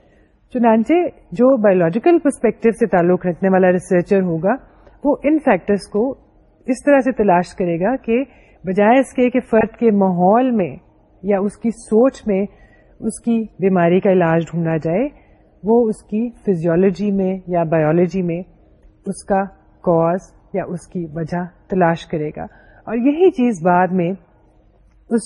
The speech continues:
شخص کے علاج میں استعمال ہوگی۔ سائیکالوجسٹ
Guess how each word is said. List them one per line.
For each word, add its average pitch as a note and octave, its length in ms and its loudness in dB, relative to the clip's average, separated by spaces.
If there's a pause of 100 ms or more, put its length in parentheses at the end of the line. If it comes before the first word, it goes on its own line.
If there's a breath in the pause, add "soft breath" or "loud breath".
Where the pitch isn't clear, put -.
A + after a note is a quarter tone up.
شخص - 180 -4
کے A#3+ 80 0
علاج G3+ 560 0
میں G#3+ 100 2
استعمال D#3+ 480 -2
ہوگی۔ D3+ 240 -10 (460 soft breath)
سائیکالوجسٹ B3 880 0